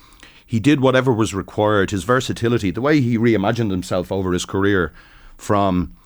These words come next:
the full forward who killed Mayo in twenty twelve in, in a couple of minutes to a midfield link man par excellence, to a guy, as you say, back with Brendan Rodgers. Um,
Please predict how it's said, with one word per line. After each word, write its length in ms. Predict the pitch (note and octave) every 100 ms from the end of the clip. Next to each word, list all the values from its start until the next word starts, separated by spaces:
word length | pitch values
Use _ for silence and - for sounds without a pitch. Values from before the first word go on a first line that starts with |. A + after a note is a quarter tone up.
| - -
the 60 | -
full 180 | B2
forward 400 | A2 A#2 A#2+ G#2+
who 60 | F#2
killed 380 | F2 A#2 A2+ F2+
Mayo 320 | G2+ G2+ F2+
in 140 | E2+
twenty 380 | - - G2 E2+
twelve 500 | - G2 G2 E2+ D2 - -
in, 260 | F2 E2+
in 140 | - F#2+
a 60 |
couple 280 | E2+ A#2 -
of 60 | G2
minutes 380 | G#2+ F#2+ - - - - - -
to 420 | A#2 A2 G#2 - - - -
a 60 | A2+
midfield 560 | B2+ B2 B2+ A#2 G2+
link 200 | A2 B2
man 300 | G#2 F#2+ F2+
par 260 | F2+ G2+ F#2
excellence, 720 | G2+ - F#2 G2 G2+ - - - -
to 120 | G#2+
a 40 | G2
guy, 240 | A#2+ A#2+
as 160 | G#2 F2
you 120 | A#2
say, 300 | - A2+ G#2+
back 380 | E2 A2+ - - -
with 200 | A2+ -
Brendan 340 | A2+ A2 F#2+
Rodgers. 600 | G2+ A2 G2+ G2+ F2 - -
Um, 460 | F2+ F#2+ F#2 F2+